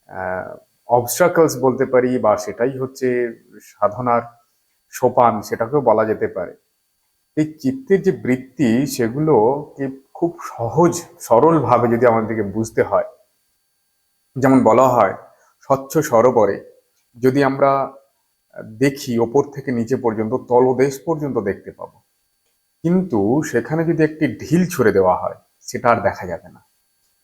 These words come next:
এই যে দেখা যাচ্ছে না, তার কারণ সেখানে তরঙ্গ সৃষ্টি হয়েছে। এই যে তরঙ্গের জন্য আমরা তলদেশকে দেখতে পাচ্ছি না,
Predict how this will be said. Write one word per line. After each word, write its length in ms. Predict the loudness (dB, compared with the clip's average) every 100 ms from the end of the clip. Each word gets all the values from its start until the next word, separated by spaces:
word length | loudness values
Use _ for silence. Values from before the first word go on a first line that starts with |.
| _
এই 100 | 0
যে 100 | 2
দেখা 540 | 2 2 2 0 0 0
যাচ্ছে 600 | 0 -2 -2 -12 -12 -10
না, 360 | -4 0 0 0 -12 _ _ _ _ _ _
তার 160 | 0
কারণ 360 | 0 0 0 0
সেখানে 320 | -6 -6 -6 -8 2
তরঙ্গ 500 | 4 4 2 2 0
সৃষ্টি 500 | -2 -10 -12 -14 -12
হয়েছে। 360 | -10 -10 -14 _ _ _ _ _ _ _ _
এই 140 | 0 4
যে 460 | 4 4 2 -2 -2
তরঙ্গের 680 | 2 4 4 2 -2 -2 -2
জন্য 360 | -2 -2 -2 0
আমরা 380 | 0 0 0
তলদেশকে 600 | 0 -2 -4 -2 -4 -6 -6
দেখতে 340 | -6 -6 -10 -2
পাচ্ছি 480 | -2 -2 -10 -12 -10
না, 440 | -2 0 0